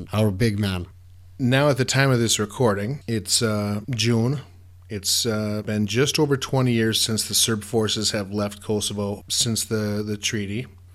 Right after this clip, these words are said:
Speaker 2: Has life improved? And when, what lasting effects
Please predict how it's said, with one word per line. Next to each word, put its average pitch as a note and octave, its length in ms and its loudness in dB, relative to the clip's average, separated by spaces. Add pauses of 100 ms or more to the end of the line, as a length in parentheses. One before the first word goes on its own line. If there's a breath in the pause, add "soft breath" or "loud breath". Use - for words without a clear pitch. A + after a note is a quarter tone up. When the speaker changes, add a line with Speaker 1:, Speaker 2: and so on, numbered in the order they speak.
(520 soft breath)
Speaker 2:
Has G#2+ 200 -2
life B2 240 2
improved? E3 500 -2
And C#3 340 -4
when, C3 340 -2
what C#3 220 2
lasting C3 540 0
effects - 680 0